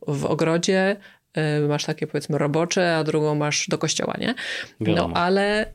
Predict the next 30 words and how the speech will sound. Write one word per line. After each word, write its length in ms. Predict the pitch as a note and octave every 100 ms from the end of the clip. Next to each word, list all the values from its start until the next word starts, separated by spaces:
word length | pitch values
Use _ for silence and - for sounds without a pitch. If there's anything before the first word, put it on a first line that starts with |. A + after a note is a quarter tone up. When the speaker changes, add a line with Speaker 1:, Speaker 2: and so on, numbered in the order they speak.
| -
Speaker 1:
tak 200 | G3 F#3+
naprawdę, 640 | G#3+ G3+ F3 E3+ F#3 G3 A#3+ _ _ _ _ -
no 120 | G3+
to 340 | G#3 A3+ A3+ A#3 - _ _ _ _ _ _ -
po 100 | G3+
prostu 260 | A3+ A3+
potem 240 | A3 G#3+ G#3+
zaczęli 320 | G#3 G#3+ G3+
robić 320 | G3+ G3+ - -
nowe 260 | F#3+ F#3
rodzaje 320 | F#3 F#3 F3
butów 360 | F3 D#3+ F3+ F#3
i 80 | F#3
faktycznie 440 | G3 G3 - F#3
można 240 | F3+ F3 F3
teraz 240 | F3 F3+
sobie 100 | F3+
kupić 260 | F3+ F3+ F#3
najróżniejsze, 800 | F#3+ G3+ G3 F3 D#3 D3 - D3
i 80 |
sandałki, 800 | C#3+ E3+ F3 G3+ G3+ - F3+ E3+
i 60 | E3+
zimowe, 720 | F3+ F#3+ G#3 F3+ F3 E3+ E3
i, 220 | D#3+ E3 - - - - -
i 120 | F#3
zauważyłam 440 | F#3 F#3+ F#3+ G3+ G3+
na 60 |
przykład, 340 | F#3+ G3+ G3+ F#3+
że 140 | F2
Speaker 2:
Japonki. 260 | F#2 G2